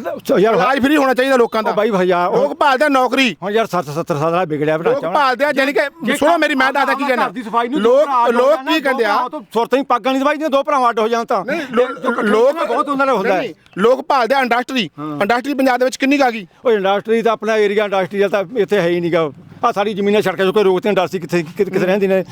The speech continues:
Speaker 1: ਸੜਕਾਂ ਕੱਟਤੀਆਂ ਨੇ, ਆਹ ਮੋਦੀ ਵਰਗਿਆਂ ਸਾਰਾ, ਸਾਰਾ
Speaker 2: ਗੋਰੇ ਕਿੱਧਰ ਗਏ ਤੁਹਾਡੇ?
Speaker 1: ਸਾਰੀਆਂ
Speaker 2: ਤੁਹਾਡੇ ਗੋਰੇ ਕਿੱਧਰ ਗਏ?
Speaker 1: ਕਿਹੜੇ?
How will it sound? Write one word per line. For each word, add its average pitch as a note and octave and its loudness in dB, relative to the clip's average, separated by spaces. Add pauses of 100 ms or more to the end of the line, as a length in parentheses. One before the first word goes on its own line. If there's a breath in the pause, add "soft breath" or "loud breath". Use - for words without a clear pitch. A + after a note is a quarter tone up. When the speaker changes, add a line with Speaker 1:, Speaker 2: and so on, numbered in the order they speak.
(160)
Speaker 1:
ਸੜਕਾਂ F#3+ -2
ਕੱਟਤੀਆਂ G3 -2
ਨੇ, G3 2
ਆਹ F#3 2
ਮੋਦੀ E3 -2
ਵਰਗਿਆਂ E3 0
ਸਾਰਾ, D#3+ -2
ਸਾਰਾ D#3 -2
Speaker 2:
ਗੋਰੇ B3 2
ਕਿੱਧਰ C4+ 2
ਗਏ A#3+ 0
ਤੁਹਾਡੇ? F#3+ 0
Speaker 1:
ਸਾਰੀਆਂ E3+ -2
Speaker 2:
ਤੁਹਾਡੇ A3+ 2
ਗੋਰੇ G#3+ 2
ਕਿੱਧਰ A3 -8
ਗਏ? F3 -16 (160)
Speaker 1:
ਕਿਹੜੇ? F3 -2